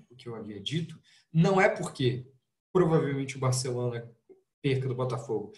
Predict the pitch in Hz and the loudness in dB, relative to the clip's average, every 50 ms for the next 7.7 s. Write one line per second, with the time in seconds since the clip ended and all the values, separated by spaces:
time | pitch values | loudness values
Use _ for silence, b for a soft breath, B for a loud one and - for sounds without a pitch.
0 | B B B 185 185 185 190 185 180 165 160 - 156 151 175 185 180 - 160 147 | B B B 4 6 6 6 4 4 2 2 2 2 2 2 0 -2 -2 -2 -2
1 | 139 139 139 135 127 127 127 131 - - 127 - - 123 123 123 123 123 131 127 | -2 -2 -2 -2 -2 -2 -2 -4 -4 -6 -6 -6 -4 -4 -2 0 4 4 4 4
2 | 127 - - 131 127 123 - - - _ _ _ _ _ _ _ _ _ - 135 | 4 2 0 -2 -4 -4 -6 -10 -18 _ _ _ _ _ _ _ _ _ 2 4
3 | 135 127 123 120 117 110 104 104 - - - _ _ _ _ - - - - - | 4 6 4 4 2 0 -2 -6 -8 -16 -20 _ _ _ _ -20 -20 -20 -20 -20
4 | _ _ _ - - 123 120 117 120 - - 123 117 120 - - 151 131 127 123 | _ _ _ -8 -2 0 0 0 0 -2 -2 -2 -2 -2 0 2 2 4 4 4
5 | - 151 151 - - 131 127 127 127 131 127 123 120 120 127 123 - - 123 120 | 2 2 0 0 0 -2 -2 0 0 0 0 0 -2 -6 -6 -8 -6 -6 -6 -6
6 | - - 113 107 110 107 113 127 139 143 131 120 107 110 - - 110 107 104 101 | -6 -8 -10 -10 -10 -6 -2 0 2 2 2 0 -2 -4 -6 -10 -12 -12 -12 -12
7 | - - - 98 - - 131 160 202 208 170 135 123 - | -14 -20 -20 -20 -8 -2 0 0 2 2 0 -2 -4 -6